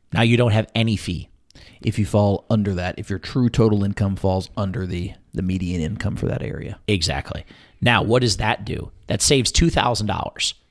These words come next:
Speaker 1: two
Speaker 2: Mm-hmm.
Speaker 1: points.
Speaker 2: Right.
Speaker 1: But let me tell you what the two points means, because this is where the magic really happens.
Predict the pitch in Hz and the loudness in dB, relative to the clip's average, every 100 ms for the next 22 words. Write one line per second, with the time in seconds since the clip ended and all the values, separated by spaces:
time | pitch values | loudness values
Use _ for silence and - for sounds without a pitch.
0 | _ _ - 175 160 143 107 - - - | _ _ 0 2 4 2 0 -4 -6 -6
1 | _ _ 110 - - - - 131 143 151 | _ _ -6 -6 -8 -6 -2 0 0 2
2 | 139 127 - - 131 101 - 143 - 95 | 2 2 -2 -2 2 6 6 4 -2 -4
3 | 71 - - - 101 110 98 135 156 120 | -6 -6 -6 -6 -2 0 2 2 4 4
4 | 131 98 95 104 101 - 92 95 135 135 | 2 2 0 0 -2 -4 -4 -2 -2 -4
5 | - - | -6 -8